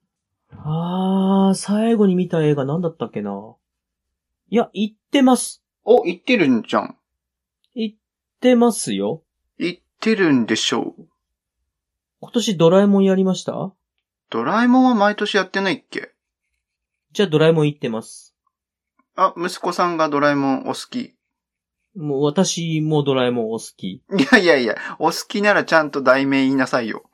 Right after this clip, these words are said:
Speaker 1: <laughs> えーと、そ-、空に飛んでるやつでした。空に飛んでるやつ。
Speaker 2: えー？
Speaker 1: うん。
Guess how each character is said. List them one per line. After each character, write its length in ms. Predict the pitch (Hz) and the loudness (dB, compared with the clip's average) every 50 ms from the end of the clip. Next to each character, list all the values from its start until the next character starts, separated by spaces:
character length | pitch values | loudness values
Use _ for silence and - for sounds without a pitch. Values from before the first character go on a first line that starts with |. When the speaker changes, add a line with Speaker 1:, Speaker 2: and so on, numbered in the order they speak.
| - - - _ - - - | -20 -20 -20 _ -20 -4 -4
Speaker 1:
<laughs> 400 | 294 269 - 294 269 359 - - - | -4 -4 -4 -4 -4 -4 -4 -4 -6
え 240 | 127 123 123 123 127 | -4 -2 -2 -2 -2
ー 40 | 120 | -2
と、 140 | - 127 123 | -4 -6 -6
そ-、 360 | - - - - - - - - - - - | -8 -14 -20 -12 -8 -8 -8 -8 -10 -8 -2
空 200 | 254 233 226 202 | 0 2 2 2
に 120 | 170 147 - | 2 0 -2
飛 160 | - 131 131 | -4 -6 -2
ん 40 | 127 | 0
で 60 | 131 | 2
る 80 | 120 | 2
や 40 | 120 | 2
つ 60 | 120 | 2
で 60 | - 104 | 0 -8
し 20 | |
た。 80 | - 101 | -12 -14
空 220 | - - 127 113 | -8 -4 -4 -4
に 60 | 107 - | -4 -6
飛 80 | 110 | -8
ん 40 | 104 | -8
で 60 | 98 | -6
る 80 | 95 95 | -6 -8
や 60 | 95 | -10
つ。 220 | - - - _ _ _ _ _ _ _ _ _ _ _ _ _ _ _ _ | -10 -16 -20 _ _ _ _ _ _ _ _ _ _ _ _ _ _ _ _
Speaker 2:
え 40 | 120 | -6
ー？ 1000 | 113 120 135 151 170 185 202 214 226 226 233 240 233 233 262 269 262 269 285 285 294 - _ _ _ _ _ _ _ _ _ _ _ _ - | -4 -4 -2 -4 -4 -2 0 2 2 4 4 4 2 4 4 4 4 2 0 -4 -10 -16 _ _ _ _ _ _ _ _ _ _ _ _ -4
Speaker 1:
う 800 | 185 196 196 196 190 180 170 147 127 113 104 95 92 107 127 | 0 2 2 4 4 4 2 2 0 0 -2 -4 -6 -8 -14
ん。 40 | 135 | -18